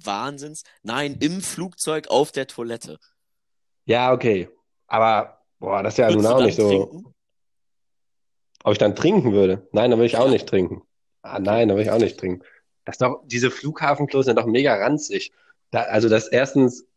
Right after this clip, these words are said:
Speaker 2: erstens, wenn du da am Pinkeln bist, dann, dann, dann pisst du dir immer in irgendwelche Richtungen, weil das Flughafen grad, äh, das Flugzeug gerade in irgendwelche Tur-, Turbulenzen reinkommt, dann, da ist da immer alles vollgesifft und da gibt's dann kein Papier und das Wasser funktioniert nicht und,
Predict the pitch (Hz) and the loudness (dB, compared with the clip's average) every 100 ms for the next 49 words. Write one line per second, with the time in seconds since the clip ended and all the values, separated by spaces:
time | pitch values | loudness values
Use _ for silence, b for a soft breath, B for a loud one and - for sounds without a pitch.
0 | - 110 110 120 113 - 110 117 117 113 | -6 -4 0 0 0 -2 0 2 2 2
1 | 110 104 - 139 151 151 147 147 - 113 | 0 -2 0 0 2 2 2 0 0 0
2 | 104 104 104 104 104 104 - _ - 104 | 0 -2 -4 0 0 -2 -6 _ -4 -2
3 | 107 107 104 B B B _ _ _ _ | 2 2 0 B B B _ _ _ _
4 | _ _ _ - 143 143 147 139 131 131 | _ _ _ -4 -2 0 2 4 4 4
5 | 127 127 143 135 131 123 135 - 170 156 | 4 6 6 4 4 4 2 2 4 4
6 | 120 104 - 135 135 120 117 113 113 117 | 4 2 0 -2 0 2 4 4 4 2
7 | 104 98 - 131 127 113 120 110 107 104 | 2 0 -2 -4 -4 -2 0 2 2 0
8 | 104 101 - 110 104 - 107 104 - - | 0 -4 -2 -4 -4 -4 -2 0 0 0
9 | 143 131 131 127 120 120 110 107 101 b | 2 4 4 2 0 0 2 2 0 b
10 | b _ _ - 113 117 110 107 104 117 | b _ _ -6 -4 -2 0 2 2 2
11 | 117 - 123 143 123 107 117 117 107 104 | 0 0 0 2 2 4 2 2 -8 -4
12 | 107 110 - 110 113 117 113 123 127 123 | 0 0 0 -2 0 0 -2 2 4 4
13 | 120 - 95 117 117 113 - 110 110 104 | 2 -2 -4 -4 -2 -6 -2 0 0 0
14 | 95 | -4